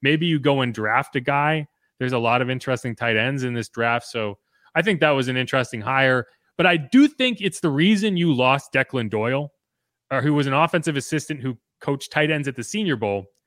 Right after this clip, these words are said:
and now he is going to join Sean Payton's staff as the tight ends coach. And I have a feeling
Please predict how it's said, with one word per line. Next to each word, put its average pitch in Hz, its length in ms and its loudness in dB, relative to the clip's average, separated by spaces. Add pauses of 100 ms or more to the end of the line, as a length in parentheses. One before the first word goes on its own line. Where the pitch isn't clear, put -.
(300)
and 135 120 -2
now 156 280 2
he 147 300 2
is 127 260 -2
going 139 420 0
to 127 180 -6
join 123 560 -4 (140)
Sean 135 260 -4
Payton's 131 320 -4
staff 117 280 0
as 110 160 0
the 107 80 -2
tight 110 240 -2
ends 113 200 -4
coach. - 460 -16 (580)
And 143 120 2
I 151 80 2
have 185 160 2
a 151 80 4
feeling 165 580 2